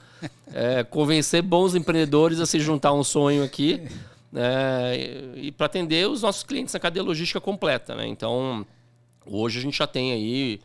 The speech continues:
Speaker 2: é, sem dúvida, o maior ecossistema conectado aí de tecnologia pra logística da América Latina. É, são mais de cem produtos que atendem embarcadores, operadores logísticos, transportadoras. São hoje mais de cinquenta mil clientes já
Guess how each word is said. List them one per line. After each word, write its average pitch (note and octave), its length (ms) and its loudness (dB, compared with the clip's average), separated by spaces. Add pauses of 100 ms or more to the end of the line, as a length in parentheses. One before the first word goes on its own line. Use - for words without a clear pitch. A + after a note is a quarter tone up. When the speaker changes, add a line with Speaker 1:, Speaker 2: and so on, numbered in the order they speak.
(520)
Speaker 2:
é, G2+ 460 -4
sem B2 220 -2
dúvida, C3 260 -2
o B2+ 40 2
maior A#2+ 220 4
ecossistema B2+ 800 0
conectado A#2 720 -2
aí A#2+ 460 -2
de A#2+ 280 -12
tecnologia A#2 640 -4
pra A#2+ 120 -6
logística A2 440 -4
da A2+ 100 -2
América A2+ 300 -2
Latina. B2+ 540 -4 (600)
É, G#2+ 600 -2
são - 160 -4
mais B2 260 0
de D3 80 -6
cem C#3 240 0
produtos C3+ 800 -6 (560)
que - 120 -2
atendem C3 480 0
embarcadores, C3 720 0
operadores A#2+ 540 -4
logísticos, B2 580 -4
transportadoras. A#2+ 920 -2
São A#2+ 360 -2
hoje B2 280 -2
mais A#2+ 260 0
de B2 60 -6
cinquenta C3 440 -2
mil C3 160 -2
clientes A#2 580 -4
já A2+ 340 -2